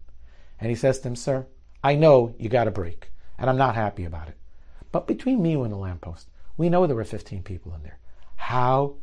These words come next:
did you get fifteen people into that car? The judge couldn't get more than eight, and even that was almost impossible."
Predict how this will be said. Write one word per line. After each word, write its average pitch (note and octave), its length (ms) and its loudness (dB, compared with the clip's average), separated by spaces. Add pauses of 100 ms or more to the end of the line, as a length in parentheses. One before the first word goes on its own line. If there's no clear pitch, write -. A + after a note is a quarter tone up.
did A2+ 140 -4
you A#2+ 120 -2
get A#2 400 0 (160)
fifteen C3+ 540 0
people A#2 340 0
into A2 160 -4
that G#2+ 200 0
car? G2 280 -2 (260)
The F#3 80 6
judge A3 300 10
couldn't A3+ 200 8
get F#3+ 180 10
more G#3 160 10
than G#3+ 160 8
eight, A#3 220 6
and G#3 140 6
even B3 240 6
that A#3+ 240 10
was G#3 140 10
almost F3 260 4
impossible." B2 640 -2